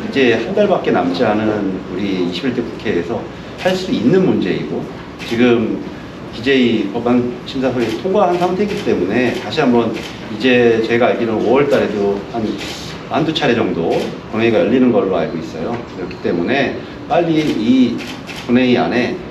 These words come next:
어, 우리 국민의힘과 정부 여당이, 어, 이 문제를 전향적으로 해서 통과를 시키고, 뭐, 이런 부분을 다시 강조하기 위해서 오늘 이 자리에 섰던 거고요.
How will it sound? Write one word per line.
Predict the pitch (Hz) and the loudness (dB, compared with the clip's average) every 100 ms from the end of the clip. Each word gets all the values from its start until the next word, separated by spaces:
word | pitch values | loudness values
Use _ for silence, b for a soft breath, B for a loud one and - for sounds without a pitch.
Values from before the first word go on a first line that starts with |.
| - - - | -14 -14 -8
어, | 80 80 76 73 - | -4 -4 -4 -6 -6
우리 | 95 90 80 - - - - | -2 -2 -2 -6 -10 -12 -2
국민의힘과 | 113 113 139 143 98 87 98 92 | 2 4 2 2 2 4 2 0
정부 | 98 98 | -6 -2
여당이, | 87 92 87 95 120 107 - - - - | 0 2 0 2 2 0 -4 -10 -14 -14
어, | - - - - - | -10 -10 -8 -10 -6
이 | 107 | -2
문제를 | 117 110 104 104 | 0 0 0 -2
전향적으로 | - 101 135 143 147 - 120 | -2 0 0 2 0 0 -4
해서 | 117 - - | -6 -6 -8
통과를 | 143 147 131 | -4 -2 -2
시키고, | 123 - - - - - - - - - | -4 -8 -8 -8 -8 -12 -14 -14 -14 -8
뭐, | 87 82 82 82 - - - - 87 | -4 -4 -4 -8 -14 -14 -14 -10 -4
이런 | 113 123 | 2 4
부분을 | 123 110 107 | 4 2 -2
다시 | 104 - | -2 -8
강조하기 | - 101 107 98 92 85 87 - - - - | -4 -2 2 2 0 -2 -6 -10 -12 -8 -2
위해서 | 117 92 90 | 0 0 -2
오늘 | 90 87 85 | -2 -2 -2
이 | |
자리에 | 85 87 | -2 -2
섰던 | 82 - - | -4 -4 -4
거고요. | 87 - | -4 -4